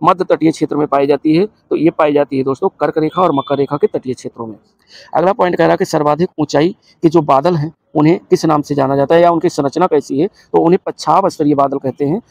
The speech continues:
और ये भी क्वेश्चन पूछा गया है, very important point है। और अगला पॉइंट जो कह रहा है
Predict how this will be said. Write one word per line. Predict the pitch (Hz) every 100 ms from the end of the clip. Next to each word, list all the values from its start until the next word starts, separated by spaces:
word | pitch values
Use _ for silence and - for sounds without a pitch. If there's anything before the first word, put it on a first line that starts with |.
| _ -
और | 143
ये | 156
भी | 180 202
क्वेश्चन | - - 139 156
पूछा | - 151 180
गया | 160 151
है, | 190 - _ 151
very | 151
important | 156 151 147 165 - -
point | 160 170
है। | 208 _ _ -
और | 143 -
अगला | 143 180
पॉइंट | 202 185 170
जो | 156
कह | 151
रहा | 143 139
है | 139